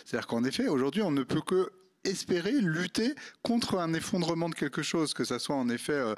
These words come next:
l'effondrement des, des, des droits, des acquis sociaux ou l'effondre-, l'effondrement de la planète. Non, il faut absolument, si on n'arrive pas à remettre quelque chose de positif dans nos cerveaux, dans nos croyances, dans, dans nos idées, on n'y arrivera pas. C'est-à-dire qu'en défense, on ne peut jamais avancer en défense. On peut que, euh,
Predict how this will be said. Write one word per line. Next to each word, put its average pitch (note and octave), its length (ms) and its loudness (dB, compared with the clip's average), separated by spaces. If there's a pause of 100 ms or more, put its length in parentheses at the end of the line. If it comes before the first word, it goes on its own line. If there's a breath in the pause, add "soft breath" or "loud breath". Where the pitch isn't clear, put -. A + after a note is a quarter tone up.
(260 loud breath)
l'effondrement B2 640 0
des, A#2 220 2
des, A2+ 260 0
des A2+ 160 -2
droits, A#2 320 -2
des A2 160 -2
acquis G#2+ 220 -6
sociaux D3+ 360 0
ou C3 80 4
l'effondre-, A#2 560 -2 (320)
l'effondrement B2 400 -4
de B2 60 -2
la A#2 80 -4
planète. B2 260 -8
Non, E3 140 0 (240 loud breath)
il C3 80 -2
faut A3 160 0
absolument, F#3 400 0 (120 loud breath)
si - 140 0
on F3 40 2
n'arrive F3+ 260 -2
pas F3+ 160 0
à - 20 -2
remettre E3 540 0
quelque C3+ 260 -4
chose C3+ 180 0
de B2+ 60 2
positif C3 560 -2
dans C3 180 0
nos C3+ 220 2
cerveaux, C#3 420 0 (340 loud breath)
dans A#2+ 120 2
nos B2 80 4
croyances, D#3+ 460 0
dans, A#2+ 180 0
dans A#2+ 160 0
nos B2 80 2
idées, E3 220 -2
on B2+ 100 2
n'y C3+ 100 2
arrivera D3+ 340 0
pas. G3+ 200 0
C'est-à-dire C#3 280 -2
qu'en - 440 -4
défense, D3+ 480 0
on C#3+ 60 0
ne A#3+ 40 2
peut C#3 180 -2
jamais D#3+ 340 -2
avancer C#3 400 -2
en A#2+ 100 0
défense. A2 380 -6
On A2 40 -4
peut C3 180 -4
que, E3+ 120 -2
euh, D3 200 2